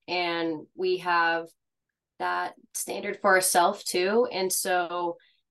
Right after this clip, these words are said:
when we go into tournaments, usually we have two or three people every round that we can rely on, and they're always gonna shoot low. It doesn't matter. But at Robeson, we kinda just, like,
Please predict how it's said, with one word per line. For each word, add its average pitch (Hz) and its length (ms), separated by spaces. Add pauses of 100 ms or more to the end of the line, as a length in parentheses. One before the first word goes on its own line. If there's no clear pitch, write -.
(240)
when 196 640 (200)
we 208 160
go 226 160
into 214 140
tournaments, 185 460
usually 180 420
we 170 160
have 170 220
two 185 180
or 175 100
three 165 180
people 170 460
every 170 320
round 160 440
that 165 160
we 175 100
can 180 120
rely 165 420
on, 160 280 (120)
and 160 300
they're 175 160
always 170 240
gonna 175 160
shoot - 280
low. 160 320
It 156 60
doesn't 165 220
matter. 160 340
But 160 220 (720)
at 180 180
Robeson, 196 420
we 196 120
kinda 185 340
just, 185 240
like, 165 200